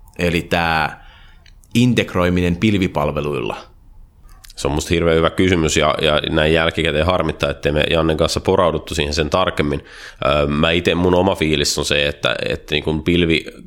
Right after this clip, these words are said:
Speaker 2: kaiken kaikkiaan, kun se yhdistää asioita, on, puhutaan me siitä, että se yhdistää niin kun käyttäjä OneDriven, ö, paikalliselle levylle tai, tai että se yhdistää pilvipalvelut ja Service Bussin välillä, niin,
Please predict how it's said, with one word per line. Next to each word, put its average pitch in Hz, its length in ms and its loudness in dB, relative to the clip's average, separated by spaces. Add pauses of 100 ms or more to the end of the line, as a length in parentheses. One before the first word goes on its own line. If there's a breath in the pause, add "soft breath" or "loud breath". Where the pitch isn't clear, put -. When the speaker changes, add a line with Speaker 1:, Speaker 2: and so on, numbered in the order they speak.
(120)
Speaker 2:
kaiken 87 320 0
kaikkiaan, 85 400 -2
kun 80 160 -4
se 82 80 0
yhdistää 85 500 -2
asioita, 76 420 0
on, 76 240 -2
puhutaan 82 300 0
me 76 80 -2
siitä, 80 220 0
että 73 100 -4
se - 60 0
yhdistää 80 420 0
niin - 120 -6
kun 82 140 -4
käyttäjä 80 340 0
OneDriven, 78 560 0
ö, - 180 -8 (500)
paikalliselle 80 540 0
levylle 82 340 2
tai, 78 300 -2
tai 78 160 0
että 76 100 -2
se 82 80 2
yhdistää 80 340 0
pilvipalvelut 78 680 0
ja 82 60 0
Service 82 320 0
Bussin 76 320 -2
välillä, 76 340 0
niin, 73 180 -2